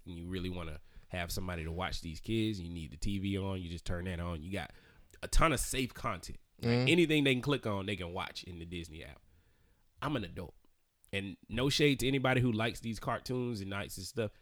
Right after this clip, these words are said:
Speaker 1: but that's gonna get tiring after a while. Like, I
Speaker 2: Mm-hmm.
Speaker 1: wanna see some shit with some blood and gore and titties. You know what I'm saying? Like,
Speaker 2: Mm-hmm.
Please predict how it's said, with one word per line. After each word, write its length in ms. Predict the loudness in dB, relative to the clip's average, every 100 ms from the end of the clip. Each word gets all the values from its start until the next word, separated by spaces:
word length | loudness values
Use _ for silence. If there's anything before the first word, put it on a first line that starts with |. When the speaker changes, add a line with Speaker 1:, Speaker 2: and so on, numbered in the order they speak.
| -12 -4
Speaker 1:
but 180 | -4 -6 _ _ _
that's 240 | 2 2 2
gonna 180 | 0
get 260 | 2 -2 0
tiring 520 | 0 2 0 0 -2
after 260 | -6 -6 -4
a 80 | -4
while. 260 | -4 -6
Like, 180 | -10 4
I 60 | 6
Speaker 2:
Mm-hmm. 120 | 8
Speaker 1:
wanna 180 | 6 4
see 180 | 2 -4
some 160 | -4
shit 200 | -2 -2
with 80 | -2
some 140 | -6 -2
blood 240 | 0 0
and 100 | 0
gore 200 | 0 0
and 100 | 0
titties. 320 | -2 -4 -8 -18 _ _ _
You 100 | 2
know 100 | 4
what 60 | 4
I'm 40 | 4
saying? 300 | 4 2 4
Like, 200 | 6 6
Speaker 2:
Mm-hmm. 260 | 6 4